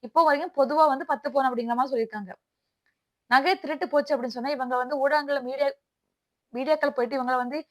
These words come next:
ஒரு கேள்வி கேட்கும்போது, ஏன் இவங்க முகத்தை மூடிட்டு பேசுறாங்க? இவங்க கோயம்புத்தூர்ல லாக் பண்ணி வச்சிருந்தாங்க இல்லையா? அவங்க ரிலீஸ் பண்ண சொல்லி கண்ட்ரோல் ரூம்ல இருந்து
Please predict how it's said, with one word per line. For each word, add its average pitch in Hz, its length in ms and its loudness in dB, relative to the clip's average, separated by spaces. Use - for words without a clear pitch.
ஒரு 262 120 -2
கேள்வி 302 280 4
கேட்கும்போது, 277 360 -2
ஏன் 294 120 0
இவங்க 262 180 -2
முகத்தை 285 300 -2
மூடிட்டு 254 280 -8
பேசுறாங்க? 220 460 -2
இவங்க 269 260 4
கோயம்புத்தூர்ல 302 540 4
லாக் 247 240 6
பண்ணி 269 160 -2
வச்சிருந்தாங்க 233 460 -4
இல்லையா? 208 280 -2
அவங்க 226 220 0
ரிலீஸ் 269 280 -6
பண்ண 262 160 -2
சொல்லி 247 180 -2
கண்ட்ரோல் 262 360 2
ரூம்ல 233 180 -2
இருந்து 226 180 -2